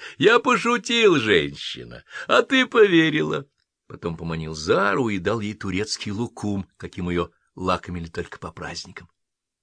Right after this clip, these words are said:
Совсем не испугалась она того разговора. Наоборот, обрадовалась. Если Аталык ее отравит, не придется ждать неизвестно сколько, пока Назифа исполнит свое обещание.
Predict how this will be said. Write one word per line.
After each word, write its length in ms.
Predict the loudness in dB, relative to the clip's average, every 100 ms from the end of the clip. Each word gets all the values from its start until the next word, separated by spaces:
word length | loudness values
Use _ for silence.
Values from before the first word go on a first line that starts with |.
| _ _ _ _ _ _ _ _ -6
Совсем 880 | -6 -4 -6 -6 -6 -2 -2 -2
не 200 | -4 -4
испугалась 1000 | -2 -4 -4 -10 -10 -4 -4 -4 -2 -4
она 180 | -4 -8
того 300 | -14 -16 -16
разговора. 520 | -14 -14 -14 -16 -18 -20 _ _ _ _ _ _
Наоборот, 680 | -6 -2 0 0 -4 _ _ _ _ _ _ _ _
обрадовалась. 920 | -8 0 2 2 -2 -6 -10 -6 -6 _ _ _ _ _ -20 -16 -16 -10
Если 420 | 2 4 4 4 4
Аталык 580 | 4 2 2 2 2
ее 220 | 0 4 4
отравит, 680 | 4 4 6 6 4 0 -6
не 200 | -6 -4
придется 640 | -2 0 0 0 -2 -2
ждать 420 | 2 2 2 -2
неизвестно 720 | -4 -4 -2 0 0 -2 -2
сколько, 540 | -4 -4 -6 -8 -12
пока 340 | -12 -14 -12 -10
Назифа 580 | -8 -10 -10 -10 -8 -8
исполнит 520 | -10 -6 -8 -8 -10
свое 320 | -10 -10 -12
обещание. 540 | -14 -12 -12 -12 -16